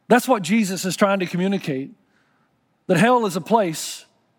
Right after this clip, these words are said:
even though he uses the metaphor of Gehenna, the place outside of Jerusalem,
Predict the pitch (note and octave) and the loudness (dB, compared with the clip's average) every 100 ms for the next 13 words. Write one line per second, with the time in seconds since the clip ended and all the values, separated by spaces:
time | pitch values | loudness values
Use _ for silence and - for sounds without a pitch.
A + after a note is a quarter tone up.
0 | _ _ _ A#3 C4 B3 A#3+ G#3 B3 G#3+ | _ _ _ 2 4 2 2 0 0 -2
1 | F#3 F#3+ G#3 A3 - F#3+ E3+ D3 F3 A3 | -2 -2 0 0 0 0 0 0 0 0
2 | G#3+ A#2 B2 D3+ G#3 F#3+ G3+ F#3 G3+ F#3 | -4 -6 -10 -2 0 2 2 2 2 2
3 | E3+ D#3+ F#3+ F#3 C#3+ B2+ | 0 -4 -4 -4 -8 -10